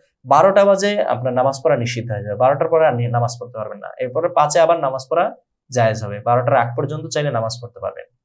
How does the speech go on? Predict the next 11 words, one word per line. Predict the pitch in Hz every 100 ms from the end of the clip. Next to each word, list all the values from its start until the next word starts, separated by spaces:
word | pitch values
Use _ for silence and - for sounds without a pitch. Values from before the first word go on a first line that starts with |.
| _ _ _ _ _ _ _ _ _ _ -
তাহলে | 135 147 175
জাওয়ালের | 147 147 175
সময় | 170 180
নামাজ | 156 139 135
পড়া | 147 135
নিষিদ্ধ। | 123 156 170
এই | 180 131
জাওয়ালের | 123 127 139
সময় | 123 151 147
থাকে | 151 147 151
কতক্ষণ? | 160 170 160 185 233